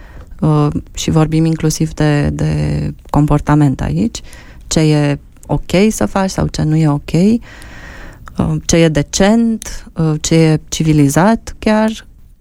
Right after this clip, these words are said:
Sigur că nu e ceva nou, toate, toate populațiile își creează genul ăsta de, um, distincții, numai că totuși cred că e, e interesant să spunem, mai ales pentru un public mai larg,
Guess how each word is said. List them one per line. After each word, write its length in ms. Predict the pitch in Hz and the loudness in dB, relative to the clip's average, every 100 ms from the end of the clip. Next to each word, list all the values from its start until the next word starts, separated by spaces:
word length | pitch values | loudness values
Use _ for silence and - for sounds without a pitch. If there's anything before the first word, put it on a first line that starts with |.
| - - | -16 -14
Sigur 420 | - - 214 208 | -6 -2 2 2
că 120 | 190 | 4
nu 100 | 190 | 4
e 80 | 190 | 2
ceva 280 | 180 175 165 | 2 2 2
nou, 240 | 160 147 | 2 0
toate, 800 | 143 185 180 175 175 170 165 160 | 0 2 2 2 0 2 0 -2
toate 520 | - 165 - 170 165 165 | 0 -2 2 2 2 2
populațiile 600 | 160 165 170 165 - 156 | 0 0 2 2 2 -2
își 100 | 151 | -2
creează 520 | - 147 143 143 143 | 0 0 0 0 -2
genul 280 | 143 151 147 | 0 0 0
ăsta 240 | 143 - | 0 -2
de, 380 | 139 143 139 143 - - - - - - - - | -2 0 0 -2 -6 -14 -18 -18 -18 -18 -10 -4
um, 320 | 147 151 147 | -2 -2 -2
distincții, 880 | - 151 - 160 143 143 - 160 208 - - - - - - - | 0 0 4 4 4 2 -2 -2 -2 -6 -20 -20 -18 -16 -14 0
numai 360 | 190 196 190 196 | 2 4 4 2
că 420 | - 196 190 190 196 185 - - - - | 2 4 6 4 0 -4 -10 -16 -12 -6
totuși 280 | 214 214 | -2 -2
cred 160 | - 220 | -2 -2
că 80 | 220 | 2
e, 280 | 208 208 202 - - - | 2 2 -2 -10 -20 -4
e 100 | - | 2
interesant 640 | 196 202 190 190 202 175 | 2 2 2 2 2 0
să 260 | 160 151 147 | -2 -4 -2
spunem, 380 | 147 - 170 160 | -4 -4 0 2
mai 100 | 156 | 2
ales 160 | 156 156 | 2 0
pentru 300 | 160 156 151 | -4 -2 -2
un 60 | |
public 300 | 147 160 165 | 0 0 0
mai 200 | 160 151 | 2 2
larg, 280 | 151 185 208 | 2 2 0